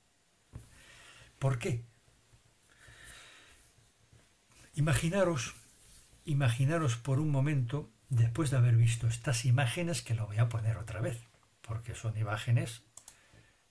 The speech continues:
que son, eh, clarísimas. Perdón,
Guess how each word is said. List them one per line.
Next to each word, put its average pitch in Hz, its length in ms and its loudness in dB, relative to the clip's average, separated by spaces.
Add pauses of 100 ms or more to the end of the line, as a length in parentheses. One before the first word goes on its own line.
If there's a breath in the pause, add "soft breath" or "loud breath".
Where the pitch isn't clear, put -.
que 117 100 -6
son, 113 400 0 (380)
eh, - 180 -20
clarísimas. 113 960 -2 (1040)
Perdón, 135 520 -4